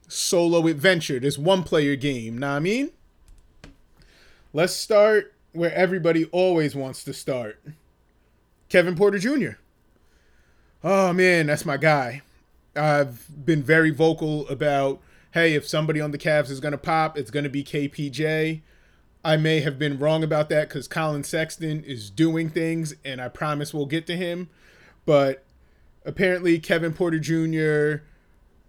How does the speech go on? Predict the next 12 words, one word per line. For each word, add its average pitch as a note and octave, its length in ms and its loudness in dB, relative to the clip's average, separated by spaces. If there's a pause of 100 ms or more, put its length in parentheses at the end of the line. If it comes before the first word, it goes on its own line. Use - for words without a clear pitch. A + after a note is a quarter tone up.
(120)
got D3+ 240 0
his C#3+ 180 -4
locker D#3 400 -2
moved D#3 720 -2 (380)
due D#3+ 260 0
to D3 600 -2
Taurean D#3 500 0
Prince D#3 680 -4
coming D3+ 340 -2
in C#3+ 340 -4
in C#3 300 -6
the C3 600 -2